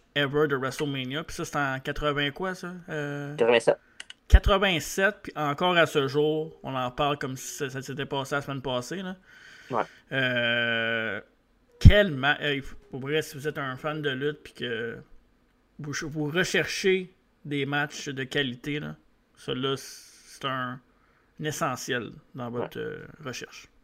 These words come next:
Speaker 2: C'est, quelle performance incroyable des deux lutteurs, là. Même, euh, c'est un, tu sais, tu, on, on parle vraiment que c'est un, un très bon match, mais c'est un des meilleurs matchs de lutte, là, pas juste de WrestleMania, mais
Speaker 1: Non.
Speaker 2: de l'histoire de lutte au grand complet, là.
Speaker 1: Ouais.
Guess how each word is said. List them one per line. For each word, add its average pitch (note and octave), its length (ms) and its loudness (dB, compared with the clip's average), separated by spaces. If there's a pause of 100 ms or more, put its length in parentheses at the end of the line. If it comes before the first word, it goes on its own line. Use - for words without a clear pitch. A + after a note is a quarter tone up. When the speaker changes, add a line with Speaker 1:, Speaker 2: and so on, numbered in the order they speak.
(240)
Speaker 2:
C'est, B2 340 6
quelle D3+ 180 6
performance C3+ 540 6
incroyable A#2 520 0
des A2 120 -8
deux A2 120 -10
lutteurs, G#2+ 380 0
là. A2+ 320 0
Même, A#2+ 220 0
euh, G#2 140 2
c'est C3 100 -2
un, C#3 100 2
tu - 60 -16 (140)
sais, C3+ 260 -4
tu, A#2 140 -6
on, G#2 360 6 (300)
on G#2+ 140 2
parle C3 180 12
vraiment A#2+ 240 8
que - 60 -8
c'est A#2+ 80 -4
un, G#2+ 320 -2
un G2+ 120 -4
très A2+ 160 2
bon G#2 160 6
match, A#2+ 260 4
mais A2 120 2
c'est A2 240 -4
un C3+ 100 4
des C#3 80 6
meilleurs C3 180 8
matchs C3 180 4
de A#2 60 4
lutte, B2+ 220 0
là, B2 80 -6
pas B2+ 160 2
juste C#3+ 140 2
de C3+ 80 4
WrestleMania, B2 720 0
mais F#3+ 80 2
Speaker 1:
Non. G#3+ 60 2
Speaker 2:
de A2+ 80 -2
l'histoire C3 260 2
de A#2 80 6
lutte A#2 140 4
au A2+ 80 -6
grand A2 180 -4
complet, A#2 400 2
là. D3 80 -14 (320)
Speaker 1:
Ouais. F3 120 0